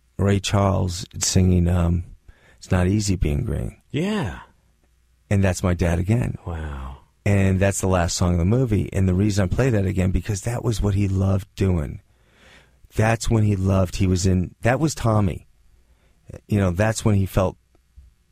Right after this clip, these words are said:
Speaker 1: "I'm here for this."
Speaker 2: Mm-hmm.
Speaker 1: Anybody could play the,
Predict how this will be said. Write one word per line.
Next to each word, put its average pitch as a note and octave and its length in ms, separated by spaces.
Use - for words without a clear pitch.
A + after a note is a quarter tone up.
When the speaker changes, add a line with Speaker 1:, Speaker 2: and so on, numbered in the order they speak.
Speaker 1:
"I'm G2 180
here F#2+ 140
for F2+ 160
this." - 380
Speaker 2:
Mm-hmm. E2 220
Speaker 1:
Anybody A3 300
could - 140
play F#2+ 200
the, F2 120